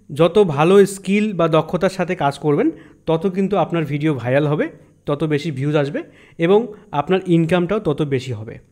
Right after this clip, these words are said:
আপনি চাইলে কিন্তু আনলিমিটেড ইনকাম করতে পারেন এই কার্টুন ভিডিও তৈরি করে। আর সবথেকে মজার বিষয় হচ্ছে, কার্টুন ভিডিও তৈরি করার জন্য আপনাকে এইভাবে ক্যামেরার সামনে বসে ফেস ক্যাম ভিডিও করতে হবে না। আপনি ক্যামেরার পিছনে just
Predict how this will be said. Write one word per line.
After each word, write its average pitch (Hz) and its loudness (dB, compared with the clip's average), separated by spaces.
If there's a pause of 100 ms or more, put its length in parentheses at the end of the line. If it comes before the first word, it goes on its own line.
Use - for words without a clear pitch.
(260)
আপনি 156 2
চাইলে 165 2
কিন্তু 175 0
আনলিমিটেড 165 4
ইনকাম 143 -2
করতে 135 -6
পারেন 180 -2 (280)
এই 160 -2
কার্টুন 160 0
ভিডিও 139 -2 (300)
তৈরি 147 4
করে। 113 -6 (760)
আর 143 -2
সবথেকে 185 0
মজার 180 4
বিষয় 190 0
হচ্ছে, 190 -2 (340)
কার্টুন 170 4
ভিডিও 196 2
তৈরি 175 2
করার 165 2
জন্য 180 -4 (180)
আপনাকে 170 0
এইভাবে 180 4
ক্যামেরার 175 4
সামনে 160 0
বসে 139 0 (180)
ফেস 151 2
ক্যাম 170 2
ভিডিও 147 -2
করতে 143 -4
হবে 127 0
না। 214 2 (380)
আপনি 147 0 (280)
ক্যামেরার 160 2
পিছনে 165 0 (540)
just 185 2